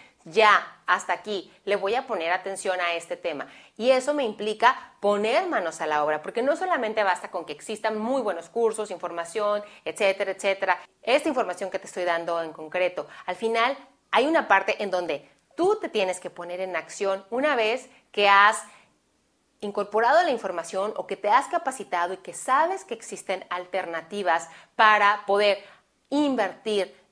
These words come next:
en este caso en concreto. ¿Y por qué te lo quiero decir? Te voy a platicar algo que me pasó con un estudiante cuando estábamos viendo opciones dentro del mercado de deuda. Y me dijo,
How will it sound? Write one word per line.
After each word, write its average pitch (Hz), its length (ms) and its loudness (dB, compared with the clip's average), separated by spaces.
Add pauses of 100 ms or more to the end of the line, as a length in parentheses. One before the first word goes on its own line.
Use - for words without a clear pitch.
en 175 200 -2
este 180 260 -2
caso 165 400 -2
en 160 160 -6
concreto. 143 540 -10 (180)
¿Y 302 80 -2
por 302 160 0
qué 330 80 0
te 381 140 0
lo 381 160 -2
quiero 247 240 0
decir? 202 500 -6 (400)
Te 262 60 0
voy 294 160 2
a 349 100 4
platicar 214 640 2
algo 269 380 4
que 254 80 -4
me 196 100 -2
pasó 190 420 -2
con 190 200 -6
un 208 120 -4
estudiante 170 880 -4 (300)
cuando 214 240 0
estábamos 247 580 4
viendo 196 460 -2
opciones 196 720 -4 (140)
dentro 202 280 0
del 185 80 0
mercado 185 400 0
de 175 140 -4
deuda. 156 540 0 (360)
Y 254 100 -4
me 269 100 2
dijo, 262 580 0